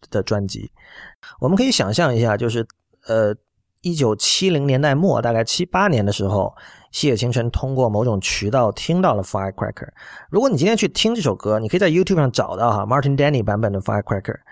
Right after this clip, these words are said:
呃，很多人听到第一反应就是说，“这不是中国民乐嘛？”确实一开始头的那句旋律就非常非常像中国民乐。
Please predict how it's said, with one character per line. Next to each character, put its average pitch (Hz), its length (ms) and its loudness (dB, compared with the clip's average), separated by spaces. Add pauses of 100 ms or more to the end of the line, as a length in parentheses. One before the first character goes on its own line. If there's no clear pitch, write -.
(380)
呃， 113 340 2
很 131 100 0
多 165 140 4
人 180 160 2
听 190 160 0
到 185 100 4
第 165 160 0
一 185 60 2
反 104 180 0
应 101 60 -6
就 113 80 -2
是 113 80 0
说 139 240 2
，“这 196 140 2
不 147 100 0
是 160 80 2
中 170 180 2
国 143 120 4
民 107 200 -2
乐 131 200 2
嘛？” 101 180 -8
确 180 160 0
实 151 100 2
一 180 80 2
开 175 220 2
始 - 160 -2 (100)
头 107 200 -2
的 117 200 2 (280)
那 127 240 -2
句 120 100 -2
旋 104 240 0
律 110 100 0
就 110 80 -2
非 180 280 -2
常 123 180 0
非 123 80 0
常 110 140 0
像 104 180 -2
中 104 100 0
国 101 120 0
民 98 180 -4
乐。 104 180 -4